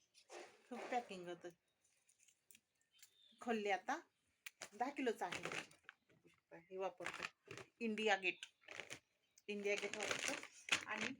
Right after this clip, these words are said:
छान असतात तांदूळ. खोललेला आहे बरं का आत्ता एवढ्यात पॅक. माझं दहा, पाच दहा मिनिट गेले, अहो, एकदम वेगळं होतंय काय. <laughs> काय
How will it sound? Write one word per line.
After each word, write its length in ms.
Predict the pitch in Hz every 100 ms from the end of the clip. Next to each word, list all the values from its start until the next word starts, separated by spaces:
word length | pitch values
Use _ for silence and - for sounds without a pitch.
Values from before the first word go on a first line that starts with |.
| - - - - - - - - - -
छान 340 | - - 339
असतात 180 | 285 208 -
तांदूळ. 280 | 190 170 156 - _ _ _ _ - - - - - - - - - - - - - - -
खोललेला 360 | 233 220 214
आहे 100 | 214
बरं 120 | 233 339
का 100 | 220
आत्ता 220 | 220 208
एवढ्यात 260 | 208 185 -
पॅक. 120 | 196 185 - _ -
माझं 280 | 226 262 240
दहा, 320 | 294 269 214
पाच 320 | 196 - 311 294
दहा 100 | 339
मिनिट 220 | 311 302
गेले, 220 | 311 277
अहो, 120 | 220
एकदम 240 | 214 214 370
वेगळं 380 | 427 320 240
होतंय 280 | 233 220 202
काय. 200 | 202 190 - - - - _ _ 190
<laughs> 1200 | 214 214 269 220 220 - _ - 339 277 277 - - - - _ _ _ - _ _ _ 220 226 - - -
काय 240 | 262 214